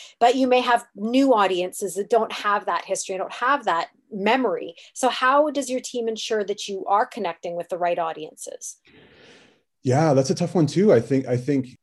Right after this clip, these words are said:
Speaker 2: to what you said, I, I have really strong memories myself, you know, of going to the Bay with my, with my grandmother or coming down,
Speaker 1: <laughs>
Speaker 2: coming, coming down to Toronto,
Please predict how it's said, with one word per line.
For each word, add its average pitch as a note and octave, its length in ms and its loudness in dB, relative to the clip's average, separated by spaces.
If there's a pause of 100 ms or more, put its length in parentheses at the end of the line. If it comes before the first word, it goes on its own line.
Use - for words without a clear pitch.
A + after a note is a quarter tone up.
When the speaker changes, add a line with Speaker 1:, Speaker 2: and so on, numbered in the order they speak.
Speaker 2:
to C3+ 100 -2
what C3+ 160 6
you C#3 160 2
said, B2 240 2
I, A2 400 0
I A#2 100 2
have A#2 300 0 (100)
really A2+ 160 2
strong A2 240 -4
memories G#2 300 -2
myself, G#2+ 480 -4
you G#2 80 -8
know, F#2 320 -8
of F2+ 220 -4
going F#2+ 300 0
to G2 220 -2
the F2+ 120 -2
Bay F#2+ 360 0
with G2 220 -4
my, G2 220 -2
with F2+ 200 -10
my G2+ 160 -2
grandmother F2+ 600 -2
or F#2 200 -2
coming G#3 320 2
down, G3+ 360 0 (220)
Speaker 1:
<laughs> - 260 -20
Speaker 2:
coming, E3 180 6
coming D#3+ 260 4
down D3 200 4
to D3 80 4
Toronto, B2+ 760 2